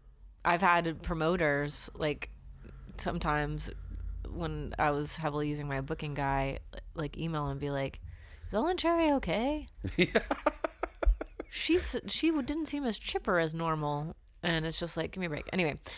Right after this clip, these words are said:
Speaker 1: so we're gonna feature, um, one of Grimm's song
Speaker 2: Yes.
Speaker 1: from his band June Star from their upcoming album, because this is important. He has a brand new album called East on Green that is going to be, um, celebrated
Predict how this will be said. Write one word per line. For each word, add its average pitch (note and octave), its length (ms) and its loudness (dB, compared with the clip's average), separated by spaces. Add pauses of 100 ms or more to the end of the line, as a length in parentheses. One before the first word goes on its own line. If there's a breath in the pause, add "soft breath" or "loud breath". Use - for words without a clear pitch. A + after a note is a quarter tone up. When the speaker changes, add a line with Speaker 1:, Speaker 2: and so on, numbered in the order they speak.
Speaker 1:
so A3+ 200 4
we're A#3 100 8
gonna C4+ 180 4
feature, F#3 800 4
um, E3 560 0 (300)
one F#3+ 240 2
of F3+ 440 0
Grimm's G3+ 360 2
song D3+ 480 2
Speaker 2:
Yes. C3 200 2
Speaker 1:
from F3 140 0
his E3 120 0
band E3+ 360 2
June F3 220 2
Star D3+ 400 4
from E3 140 2
their D#3+ 220 6
upcoming F#3 440 6
album, F3+ 240 6
because F3 340 0
this F#3 180 -4
is F3 120 -4
important. E3+ 540 -2
He E3+ 280 -2
has D#3 260 2
a D3+ 60 0
brand D#3 260 0
new F3+ 60 0
album D#3+ 540 2 (600 loud breath)
called D#3+ 340 8
East F3+ 280 2
on G#3+ 180 6
Green D#3 520 0 (260 soft breath)
that E3 140 0
is D#3 300 2
going D#3+ 280 0
to E3 60 0
be, E3 520 -2
um, D3 380 0
celebrated E3+ 920 4